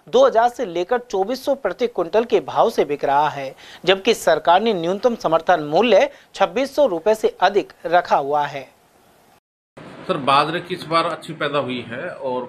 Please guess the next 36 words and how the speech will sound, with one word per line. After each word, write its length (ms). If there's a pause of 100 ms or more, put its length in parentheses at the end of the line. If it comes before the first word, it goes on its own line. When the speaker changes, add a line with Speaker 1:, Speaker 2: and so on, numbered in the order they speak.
Speaker 2:
किसान 320
लगातार 480
बाजरे 320
की 240
फसल 240
को 160
बेचने 340
के 80
लिए 140
मंडी 300
में 120
पहुंच 200 (120)
रहे 80
हैं 140 (880)
और 320 (180)
दो 240
हज़ार, 320 (320)
चौबीस 340
सौ 60
के 100
बीच 260
में 100
बिक 180
रहा 120
है, 120
लेकिन 300
समर्थन 460
मूल्य 320
है 320
वो 300
छब्बीस 460
सौ 160 (140)
कुछ 260
रुपए 320
है 160 (680)
और 340